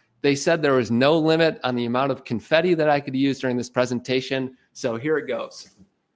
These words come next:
Thank you very much, everybody. That was awesome.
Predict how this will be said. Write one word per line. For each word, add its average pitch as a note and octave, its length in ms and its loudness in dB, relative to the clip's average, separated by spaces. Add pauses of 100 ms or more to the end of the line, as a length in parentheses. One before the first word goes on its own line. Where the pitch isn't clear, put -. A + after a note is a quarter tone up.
(1120)
Thank F#3+ 200 2
you G#3 80 4
very G3 200 6
much, E3+ 240 4
everybody. A#2 540 0 (240)
That C#3+ 140 4
was C3+ 180 6
awesome. A2+ 480 0